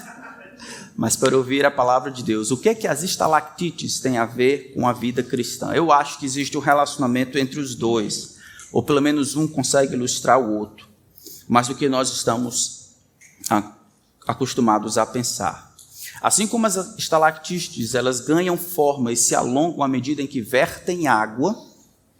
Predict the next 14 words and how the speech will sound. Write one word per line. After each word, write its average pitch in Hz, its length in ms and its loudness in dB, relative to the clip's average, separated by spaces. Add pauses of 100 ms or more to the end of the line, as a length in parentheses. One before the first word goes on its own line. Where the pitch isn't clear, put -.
(640)
assim - 260 0
também 180 300 0
as 131 180 0
lágrimas 113 1000 -2 (580)
daqueles - 540 2
que - 100 -6
são 123 220 -2
discípulos 131 520 -2
de 120 120 -6
Jesus, 104 840 -6 (300)
as - 300 -6
lágrimas 113 1040 0
por 113 160 -4
meio 139 640 0